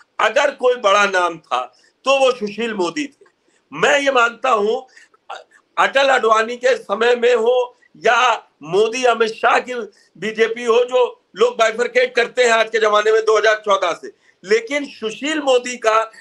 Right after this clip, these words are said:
transition आप अटल आडवाणी युग से म-, मोदी शाह के युग में भी देखेंगे तो कोई परेशानी नहीं हुई। नहीं तो यूपी से लेके बिहार तक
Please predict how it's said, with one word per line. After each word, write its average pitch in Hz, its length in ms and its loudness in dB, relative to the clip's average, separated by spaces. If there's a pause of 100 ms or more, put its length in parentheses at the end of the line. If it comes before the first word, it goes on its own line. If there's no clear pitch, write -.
(100)
transition 220 540 0
आप 233 280 0 (120)
अटल 226 360 0
आडवाणी 214 400 0
युग 220 260 -8 (120)
से 208 200 0 (300)
म-, 202 400 -10 (360)
मोदी 220 580 0
शाह 254 340 0
के 233 220 -2
युग 220 220 -4
में 233 80 2
भी 226 80 -10
देखेंगे 220 560 0
तो - 380 -6
कोई 226 300 0
परेशानी 208 580 -2
नहीं 202 180 0
हुई। 208 220 -10 (240)
नहीं 226 160 0
तो 226 120 0
यूपी 226 420 -10
से 226 160 -4
लेके 226 260 -2
बिहार 196 380 0
तक 233 260 -8